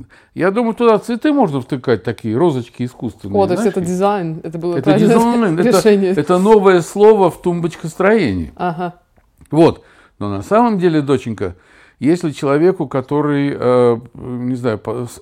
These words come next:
Speaker 1: срубил дом одним топором без единого гвоздя, надо за ночь написать симфонию ре минор, понимаешь, э, вот он этим топором себе башку-то и раскроит сразу.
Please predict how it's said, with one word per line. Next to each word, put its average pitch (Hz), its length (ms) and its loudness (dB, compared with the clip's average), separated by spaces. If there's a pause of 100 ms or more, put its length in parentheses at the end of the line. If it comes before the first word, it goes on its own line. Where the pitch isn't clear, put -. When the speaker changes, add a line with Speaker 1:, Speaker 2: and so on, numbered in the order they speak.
(120)
Speaker 1:
срубил 175 560 2
дом 147 400 0
одним 139 380 0
топором 139 460 -2
без 131 160 -4
единого 127 440 -4
гвоздя, 123 520 -2 (420)
надо 123 320 0
за 139 220 2
ночь 117 200 -4
написать 120 480 -6
симфонию 117 1080 -4 (640)
ре 127 180 2
минор, 208 500 0
понимаешь, 117 720 -4
э, 120 360 -8 (880)
вот 127 280 -10
он 175 160 2
этим 151 240 -4
топором 156 460 -2
себе 131 280 -6
башку-то 139 500 -2
и 151 40 6
раскроит 151 540 -2
сразу. 87 420 -8